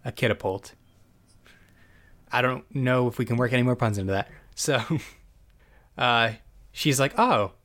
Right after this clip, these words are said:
that's a, that's a nice picture. How much did it cost you to convince them that?" And he says,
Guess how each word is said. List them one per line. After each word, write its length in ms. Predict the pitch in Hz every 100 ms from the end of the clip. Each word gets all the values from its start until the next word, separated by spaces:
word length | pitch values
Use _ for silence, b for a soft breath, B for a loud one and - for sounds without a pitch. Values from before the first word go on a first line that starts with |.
| _ _
that's 180 | 196 190
a, 60 | 220
that's 220 | 214 220
a 40 |
nice 180 | 226 233
picture. 460 | 262 - - 196 - - _ _
How 120 | 165
much 200 | 180 -
did 100 | 190
it 60 | 165
cost 260 | - 160
you 40 | 151
to 60 |
convince 360 | 143 143 165 -
them 140 | 113 104
that?" 300 | 95 - b b b b _ _
And 240 | - 143 127
he 100 | 139
says, 440 | - 120 113 -